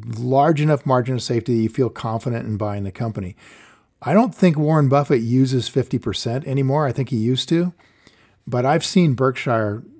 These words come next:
step in and start buying companies with less than a fifty percent margin of safety. In fact, just recently, they started buying more Bank of America, and there's no way that's at a fifty percent margin of safety right now,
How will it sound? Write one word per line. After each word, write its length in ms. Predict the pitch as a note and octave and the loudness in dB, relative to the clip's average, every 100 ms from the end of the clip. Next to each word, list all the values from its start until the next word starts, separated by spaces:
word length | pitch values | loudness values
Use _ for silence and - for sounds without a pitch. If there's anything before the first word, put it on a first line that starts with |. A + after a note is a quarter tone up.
| B3 D3+ | -18 -14
step 340 | - - C3 | -6 -2 0
in 100 | D3 | 2
and 80 | B2+ | 0
start 300 | - B2+ G#2+ | 0 -2 -2
buying 300 | A#2 B2 A2+ | -2 -2 -4
companies 640 | - B2+ A#2 G#2+ F#2+ - - _ _ _ - | -4 -6 -4 -4 -6 -8 -16 _ _ _ -8
with 200 | A2+ B2+ | -6 -2
less 320 | C3 B2+ - | 0 0 -2
than 100 | A#2 | -4
a 40 | |
fifty 240 | - A#2+ A2+ | -4 -4 -4
percent 260 | - A2 | -4 -4
margin 320 | G#2 G2 G2 | -4 -6 -8
of 80 | F#2 | -10
safety. 460 | - G2 F#2 F2+ - - - - - | -8 -8 -8 -12 -14 -20 -20 -20 -10
In 100 | A2+ | -4
fact, 240 | C3+ G#2+ | -4 -4
just 260 | - B2+ - | -2 -2 2
recently, 480 | C3+ D#3+ C3+ G2+ G#2 | 4 4 2 -4 -4
they 100 | G#2 | -2
started 300 | - A2+ G2+ | -2 -4 -2
buying 260 | A2+ A2 | -2 -2
more 180 | A2 A2 | -2 -4
Bank 280 | G2+ A#2 A2+ | -4 -6 -6
of 80 | G#2 | -6
America, 520 | G2+ C#3+ C#3+ - A2+ | -4 0 0 -2 -4
and 140 | G#2 A2+ | -4 -4
there's 240 | A#2+ - | -6 -2
no 380 | B2+ C3 E3 D3+ | 0 2 2 2
way 320 | A2 D3 C3+ | 0 0 0
that's 240 | F#2+ G2 A#2 | -2 -6 -6
at 120 | G#2 | -8
a 40 | |
fifty 280 | - A2 G#2 | -6 -8 -6
percent 280 | G#2+ A#2 A2 | -8 -8 -8
margin 300 | G2+ G2 G2 | -8 -8 -8
of 80 | F#2+ | -6
safety 400 | A#2 A2 - F#2 | -6 -6 -6 -8
right 200 | F2 F2+ | -8 -14
now, 240 | E2 | -16